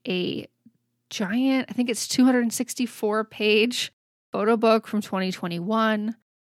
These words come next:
that have helped me rearrange all of my layouts into a new album system and really just support me in feeling satisfied with my hobby.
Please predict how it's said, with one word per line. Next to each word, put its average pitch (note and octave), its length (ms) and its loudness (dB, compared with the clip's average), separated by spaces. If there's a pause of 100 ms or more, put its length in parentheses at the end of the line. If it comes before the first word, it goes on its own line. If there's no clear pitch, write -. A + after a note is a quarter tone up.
(520)
that - 880 -6 (340)
have - 240 -6
helped G#3 340 -4
me G#3 540 -6
rearrange F#3 920 -6 (100)
all G3 240 4
of G3 180 0
my G3 600 -6
layouts A#3+ 640 2
into - 340 -2
a F3 100 -2
new F#3 280 -6
album B3 340 6
system G#3 800 0 (920)
and G3 760 4
really A#3 260 6
just G#3+ 300 2
support G3+ 680 0
me F#3+ 420 -2
in A3 360 0
feeling D4+ 520 2
satisfied - 680 -4
with F3 140 -6
my F#3 100 -2
hobby. G3+ 520 -8